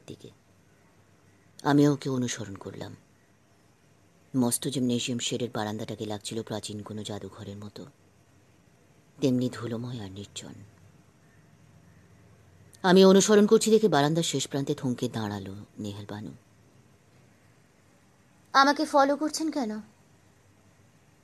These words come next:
কি চান আপনি? আমার প্রশ্নের জবাব চাই।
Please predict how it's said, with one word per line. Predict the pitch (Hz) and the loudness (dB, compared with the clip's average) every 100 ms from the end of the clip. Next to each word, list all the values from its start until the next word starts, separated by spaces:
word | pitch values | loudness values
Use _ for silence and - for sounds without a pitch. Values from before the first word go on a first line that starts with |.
| _ - | _ -6
কি | 254 | -4
চান | 254 233 | -2 -4
আপনি? | 208 - 233 _ _ _ _ _ _ _ _ _ _ _ _ _ _ _ _ - | -6 -10 -14 _ _ _ _ _ _ _ _ _ _ _ _ _ _ _ _ -4
আমার | 131 139 | 2 2
প্রশ্নের | 139 151 - 160 | 4 0 2 0
জবাব | 151 139 135 | 0 -2 -4
চাই। | - 107 | -10 -14